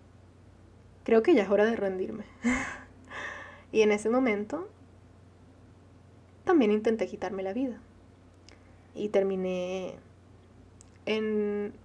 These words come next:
un hospital <laughs> con un médico dándome una charla que,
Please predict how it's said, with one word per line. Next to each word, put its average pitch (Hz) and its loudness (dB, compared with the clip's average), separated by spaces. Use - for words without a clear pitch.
un 254 6
hospital 233 0
<laughs> - -8
con 220 2
un 240 6
médico 240 6
dándome 202 2
una 233 -2
charla 247 -2
que, 185 -8